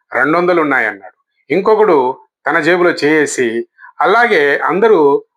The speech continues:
వారి వారి దగ్గర డబ్బులు లెక్క చూసుకున్నారు. మొత్తం పన్నెండు వందల రూపాయలు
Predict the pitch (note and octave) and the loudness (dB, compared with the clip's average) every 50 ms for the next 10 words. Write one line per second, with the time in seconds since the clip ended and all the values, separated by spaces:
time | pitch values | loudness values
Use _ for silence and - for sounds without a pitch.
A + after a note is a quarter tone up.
0 | _ B2+ C#3 E3 F3 E3 D#3+ D3+ C#3+ C#3+ C3+ D3 E3+ F#3+ G3 F3 C#3 C3 C3 D3+ | _ -2 0 0 2 0 0 0 0 0 0 0 0 0 -2 -2 -2 -2 -2 0
1 | E3+ D#3 C3 B2 B2+ C3+ - _ _ _ _ B2+ C#3 - F#3+ F3 E3+ D#3+ C#3+ - | 0 0 0 -2 -4 -6 -8 _ _ _ _ -6 -4 -2 -2 -2 -2 -4 -4 -6
2 | - C3+ B2+ A#2+ A2+ A2 G#2+ A2 A2+ - _ _ _ _ _ C3 C#3+ C#3+ - E3+ | -6 -4 -4 -4 -4 -2 -4 -4 -6 -6 _ _ _ _ _ -6 -6 -4 -2 -4
3 | D#3 C#3 - C3 C3 B2+ C3 B2+ B2 A#2+ A#2 A#2+ A2 G#2+ A#2 B2+ - D#3 D#3 D3+ | -4 -2 -4 -4 -4 -2 -4 -4 -4 -6 -6 -8 -8 -6 -8 -8 -4 -2 0 0
4 | C#3+ B2+ A#2+ A#2 A2+ A#2 - | 0 -2 -4 -6 -6 -6 -10